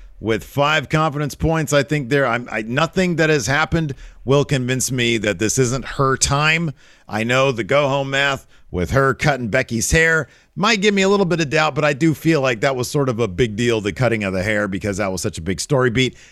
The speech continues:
Maybe they didn't wanna fit that, or they couldn't fit that into the match itself. Uh, so I think it remains Becky's gonna put up a hell of a good fight. I think she's gonna fight dirty, and Bianca's gonna be the underdog in that match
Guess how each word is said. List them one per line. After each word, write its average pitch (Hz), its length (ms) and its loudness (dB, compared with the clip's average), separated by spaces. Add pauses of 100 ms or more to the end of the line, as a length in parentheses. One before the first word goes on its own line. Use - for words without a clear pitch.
(140)
Maybe 123 240 0
they 120 100 0
didn't 120 180 0
wanna 117 160 -2
fit - 280 -4
that, 117 200 2
or 101 80 -2
they 95 120 -2
couldn't 131 240 -2
fit 123 220 -4
that 113 180 0
into 104 160 -4
the 90 80 -4
match 104 320 -2
itself. 151 520 -2 (460)
Uh, 113 340 0
so 131 220 0
I 127 80 2
think 139 220 -2
it 123 80 -4
remains 120 580 -2 (320)
Becky's 135 400 2
gonna 151 180 0
put 156 160 2
up 147 140 0
a 120 120 2
hell 123 220 0
of 127 80 -2
a 135 80 0
good 143 180 0
fight. 151 420 0
I 113 120 -4
think 120 200 -4
she's 110 140 -6
gonna 120 160 0
fight 113 340 0
dirty, 147 460 0 (220)
and 107 160 -6
Bianca's 131 420 0
gonna 135 160 0
be 139 140 0
the 139 180 -4
underdog 131 560 0
in 196 240 2
that 143 180 2
match 98 520 -2